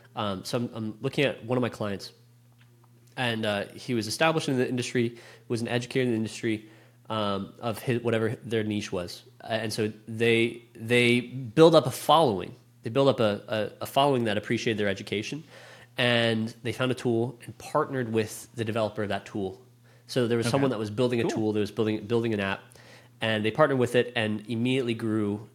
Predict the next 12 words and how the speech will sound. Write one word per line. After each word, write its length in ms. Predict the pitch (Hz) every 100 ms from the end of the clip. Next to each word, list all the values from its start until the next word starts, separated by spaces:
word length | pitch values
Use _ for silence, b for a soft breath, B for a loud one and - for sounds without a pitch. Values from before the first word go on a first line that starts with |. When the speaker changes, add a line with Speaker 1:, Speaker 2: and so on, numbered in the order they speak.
| _
Speaker 1:
to 260 | - 123 107
probably, 540 | 107 131 127 120 117 107
I 120 | 110
would 160 | 110
guess, 220 | 104 98 -
their 140 | 104
valuation 500 | 101 98 98 92 104
somewhere 320 | 98 95 95
around 300 | 92 90 90 90
twenty, 600 | - 98 95 95 92 92
thirty 320 | - 98 98
million. 400 | 101 120 143